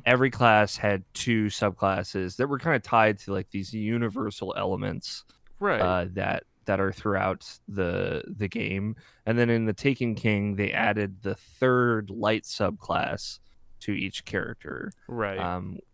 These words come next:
Speaker 1: which was, like, Solar for Titan and Arc for Warlock and Void for
Speaker 2: Mm-hmm.
Speaker 1: Hunter. Um, and then in Beyond Light in Destiny two, they added the first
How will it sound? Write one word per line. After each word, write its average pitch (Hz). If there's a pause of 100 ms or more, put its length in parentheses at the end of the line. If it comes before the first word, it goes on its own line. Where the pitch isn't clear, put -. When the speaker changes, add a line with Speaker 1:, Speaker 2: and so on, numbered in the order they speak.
(120)
Speaker 1:
which 101
was, 92
like, -
Solar 139
for 117
Titan 104
and 101
Arc 107
for 107
Warlock 101
and 104
Void 95
for 151
Speaker 2:
Mm-hmm. 139
Speaker 1:
Hunter. 107 (680)
Um, 95 (400)
and 120
then 127 (100)
in 113
Beyond 107
Light 127
in 110
Destiny 104
two, 135
they 107
added 104
the 214
first 107